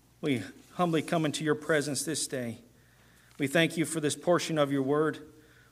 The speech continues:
We thank you for all that it teaches us. We thank you for the encouragement that it, that it gives our hearts of the wonderful blessing that we have received and how magnificent that it is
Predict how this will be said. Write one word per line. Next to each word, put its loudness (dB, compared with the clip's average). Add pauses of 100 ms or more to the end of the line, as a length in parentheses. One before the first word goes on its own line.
We -2
thank 2
you -4
for -2
all 4
that 4
it -4
teaches -2
us. 0
We -4
thank 2
you -6
for -2
the 0
encouragement 0 (500)
that 0
it, -8 (440)
that -2
it -4
gives 2
our 6
hearts -2 (1500)
of -8
the -6
wonderful -2
blessing -2
that -4
we -2
have -2
received -4 (1500)
and -8
how 0
magnificent -4
that -4
it -4
is -8